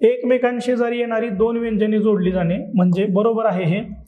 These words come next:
तीन, एकत्र येणारे वर्णातील पहिला विसर्ग, हि-, इथंच हा पर्याय चुकतो कारण विसर्ग व्यंजन संधीमध्ये फार समाविष्ट होणार नाही. चार, एकत्र येणाऱ्या वर्णातील पहिला विसर्ग,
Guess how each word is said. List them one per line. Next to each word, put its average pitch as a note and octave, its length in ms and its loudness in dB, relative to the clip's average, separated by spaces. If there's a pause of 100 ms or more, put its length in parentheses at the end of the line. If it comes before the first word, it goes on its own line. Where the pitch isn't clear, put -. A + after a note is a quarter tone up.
(300)
तीन, B3 360 2
एकत्र A#3+ 340 0
येणारे A#3+ 280 0
वर्णातील A#3 640 -4 (800)
पहिला A3 300 2
विसर्ग, A#3+ 520 0 (600)
हि-, A#3 240 -2
इथंच A#3+ 380 0
हा B3+ 60 2
पर्याय B3+ 340 0
चुकतो A#3+ 480 -4
कारण G#3+ 280 -4
विसर्ग G#3+ 440 -2 (220)
व्यंजन G#3 360 0
संधीमध्ये G#3 460 0
फार G#3 220 -2 (220)
समाविष्ट F#3+ 420 -2
होणार F3+ 300 0
नाही. F#3 300 -4 (960)
चार, A#3 240 2 (420)
एकत्र B3 400 2
येणाऱ्या A#3+ 380 2
वर्णातील A3+ 560 -2
पहिला G#3 360 2
विसर्ग, G3+ 480 0